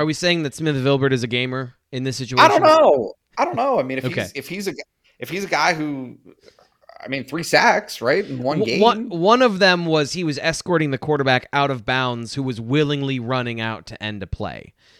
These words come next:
Speaker 1: So
Speaker 2: Okay, two sacks.
Speaker 1: Two sacks. Yeah. Uh, yeah, the quality of those sacks. And that's, so that's, that's part of the, uh, I think that's part of the balancing act for James Franklin is, like, you wanna promote the fact that he had a player that had three sacks in the game, but then you
Speaker 2: Yep.
Speaker 1: wanna be like, "Okay, here's the real thing, is that he needs to be more consistent."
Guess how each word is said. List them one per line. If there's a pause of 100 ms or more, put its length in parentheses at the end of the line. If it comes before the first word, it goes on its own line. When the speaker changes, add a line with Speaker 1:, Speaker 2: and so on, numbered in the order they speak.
Speaker 1:
So
Speaker 2:
Okay,
two
sacks.
Speaker 1:
Two
sacks.
Yeah. (340)
Uh,
yeah,
the
quality
of
those
sacks.
And
that's,
so
that's,
that's
part
of
the,
uh, (360)
I
think
that's
part
of
the
balancing
act
for
James
Franklin
is,
like,
you
wanna
promote
the
fact
that
he
had
a
player
that
had
three
sacks
in
the
game, (340)
but
then
you
Speaker 2:
Yep.
Speaker 1:
wanna
be
like,
"Okay,
here's
the
real
thing,
is
that
he
needs
to
be
more
consistent."